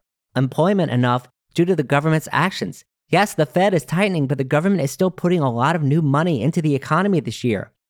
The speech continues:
One trillion in infrastructure and more defense funding, and immigration is still not fully valued. Simply put, any company not thinking about automation within its warehouse facilities is in one of two situations.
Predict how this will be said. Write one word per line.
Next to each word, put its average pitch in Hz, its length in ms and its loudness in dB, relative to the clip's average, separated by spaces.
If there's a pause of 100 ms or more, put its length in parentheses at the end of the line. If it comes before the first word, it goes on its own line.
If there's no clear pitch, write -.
(140)
One 160 240 2
trillion 180 460 2
in 131 100 0
infrastructure 165 800 0 (520)
and 143 220 4
more 151 240 4
defense 175 460 -2
funding, 104 400 -4 (200)
and 214 280 2
immigration 160 600 2
is 143 80 0
still 175 220 0
not 151 360 0
fully 160 260 2
valued. 139 520 -2 (460)
Simply - 320 2
put, 202 340 0 (140)
any 185 160 2
company 190 340 0
not 151 360 0
thinking 165 260 0
about 151 240 2
automation 147 560 2
within 143 260 0
its 139 160 -2
warehouse 151 380 2
facilities 127 460 -2
is 123 160 -6
in 123 160 2
one 147 140 0
of 143 100 -2
two 196 240 0
situations. 139 880 -2